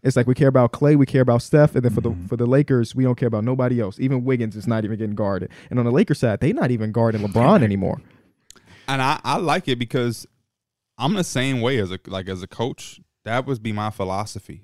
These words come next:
Speaker 3: Like, I even, I know it's two, two totally different things. But even when me and Mike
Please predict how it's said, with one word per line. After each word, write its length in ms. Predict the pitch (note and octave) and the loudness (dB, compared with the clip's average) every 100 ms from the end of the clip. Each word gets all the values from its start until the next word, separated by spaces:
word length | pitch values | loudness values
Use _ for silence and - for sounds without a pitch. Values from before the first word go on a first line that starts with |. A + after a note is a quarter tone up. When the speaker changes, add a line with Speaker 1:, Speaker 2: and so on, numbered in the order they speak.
| A#2 | -10
Speaker 3:
Like, 220 | F#2 F2 | -8 -4
I 220 | G#2+ D3 | -2 -2
even, 260 | A#2+ A2 - | -4 -10 -12
I 100 | G#2+ A#2+ | -8 -8
know 280 | A#2 G#2+ | -6 -6
it's 520 | G2 - - - - - | -6 -10 -20 -20 -20 -6
two, 260 | C3+ A2+ - | -4 -4 -10
two 180 | - C#3+ | -10 -10
totally 380 | - A#2+ G#2 G2 | -6 -6 -6 -6
different 280 | F#2+ F2 - | -8 -10 -10
things. 360 | F#2 F2 E2 - _ _ _ | -10 -8 -12 -18 _ _ _
But 120 | A2 | -6
even 180 | D3+ E3 | -6 -6
when 140 | D3 | -10
me 140 | C#3+ C#3 | -10 -10
and 100 | A2+ | -4
Mike 240 | A2+ A#2+ | -4 -4